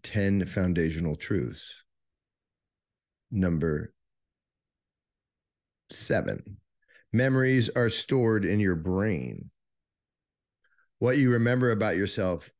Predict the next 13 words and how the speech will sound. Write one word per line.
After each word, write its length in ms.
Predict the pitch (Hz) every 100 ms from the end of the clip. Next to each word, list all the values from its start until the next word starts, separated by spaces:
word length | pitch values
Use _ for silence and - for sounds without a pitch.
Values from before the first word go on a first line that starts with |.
| _ _ _ _ _ _ _ -
is 140 | 98
a 80 | 101
stored 840 | - - - 143 143 92 87 101 -
material 760 | 92 90 - - 123 92 80 71
reality. 580 | 76 78 62 53 - _ _ _ _ _ _ -
It 80 |
exists 640 | 85 82 78 87 - - - -
in 220 | 92 90
your 220 | 87 73
skull. 560 | - - 76 71 - - _ _ _ _ _ _ _ _ _ _ _ _ _ _ _ _ _ _ _ _ -
Your 140 | 113
mind 380 | 117 113 120 120
is 160 | 110